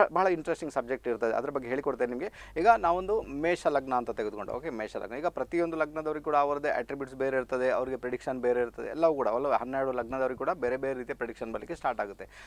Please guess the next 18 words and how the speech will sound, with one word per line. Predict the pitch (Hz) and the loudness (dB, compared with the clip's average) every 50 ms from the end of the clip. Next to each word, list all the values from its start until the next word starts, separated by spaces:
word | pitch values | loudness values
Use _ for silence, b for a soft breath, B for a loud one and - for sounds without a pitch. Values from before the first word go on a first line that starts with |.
| B B | B B
ನಾನು | 139 143 - 180 | 2 2 2 2
ಮೇಷ | 156 147 156 160 - 196 | 2 2 0 2 0 2
ರಾಶಿ | 156 131 131 131 - - 170 | 2 4 2 2 0 -2 -6
ಅಂತ | 160 151 151 | -6 -4 -6
ಮಾತಾಡ್ತಾ | 156 143 123 117 123 120 117 - 117 | -4 -4 -2 2 2 0 0 0 -6
ಇಲ್ಲ, | 104 104 - 269 - B B B B - | -4 -2 -2 -4 -4 B B B B -4
ಮೇಷ | 147 165 190 - - | -2 -2 0 0 0
ಲಗ್ನ | 180 147 117 120 127 123 143 139 | 2 4 4 2 2 0 0 0
ಅಂತ | 135 131 117 | 0 0 -2
ಮಾತಾಡ್ತಾ | 117 110 104 104 - 107 101 98 98 | -2 -2 -2 -2 -2 -4 -4 -4 -6
ಇದ್ದೀನಿ. | 98 92 95 113 127 | -8 -6 -6 -6 -6
ನಿಮ್ಮ | 139 151 135 | -6 -2 6
ಜಾತಕದಲ್ಲಿ | 139 127 123 - 147 139 139 135 135 143 160 208 208 170 - | 6 6 6 6 2 -4 -2 -4 -4 -4 -4 -6 -6 -6 -6
ಎಲ್ಲಿ | 143 131 131 143 | -6 -4 -4 -4
ಲಾ | 135 120 113 | 0 4 6
ಅಂತ | 117 127 135 135 131 123 135 | 8 8 8 6 4 0 -2
ಬರೆದಿದ್ದಾರೆ, | 117 127 117 117 117 113 120 123 156 | -2 -2 -4 -4 -4 -4 -4 -4 -4
ಲಗ್ನ. | 165 123 107 113 110 110 | -4 -4 -4 -4 -4 -8